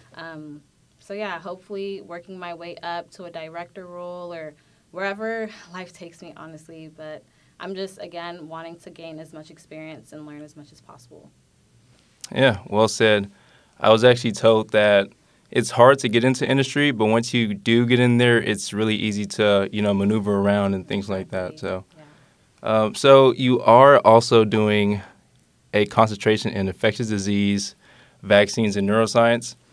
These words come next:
Speaker 2: So that reminds me of neuro, neuro, which we're currently taking now, and I D. So I think those are probably our most unlike classes, I think. <laughs>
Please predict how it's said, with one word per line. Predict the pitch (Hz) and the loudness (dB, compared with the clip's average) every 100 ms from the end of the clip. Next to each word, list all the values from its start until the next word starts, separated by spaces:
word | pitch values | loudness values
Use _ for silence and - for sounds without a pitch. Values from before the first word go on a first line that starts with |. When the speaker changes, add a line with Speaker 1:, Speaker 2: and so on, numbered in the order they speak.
| _ _ _ | _ _ _
Speaker 2:
So | - 120 | -4 2
that | 117 | 6
reminds | 131 123 123 120 | 6 6 4 2
me | 123 120 | 0 0
of | 110 101 - | 0 -2 -4
neuro, | 117 113 120 | 0 2 0
neuro, | 117 117 120 117 117 | 0 2 6 6 6
which | 113 107 | 4 -2
we're | 110 | -6
currently | 101 120 113 | 0 0 2
taking | 143 123 110 | 0 0 0
now, | 110 113 117 120 | 2 2 0 -2
and | 113 104 | -4 2
I | 117 113 | 4 4
D. | 117 120 127 123 - - | 2 0 0 -6 -18 -4
So | 123 113 107 | 2 4 4
I | 107 | 2
think | 127 120 | 0 2
those | 117 110 | 2 0
are | 110 | -2
probably | - 110 110 | 2 2 4
our | 104 95 90 _ _ _ - | 4 2 -2 _ _ _ -6
most | 113 120 120 - | 2 2 2 2
unlike | 120 123 123 123 | 4 8 6 6
classes, | 123 120 123 151 143 | 6 8 6 -2 -2
I | 143 | -2
think. | 139 165 151 - | 0 2 0 -4
<laughs> | - | -18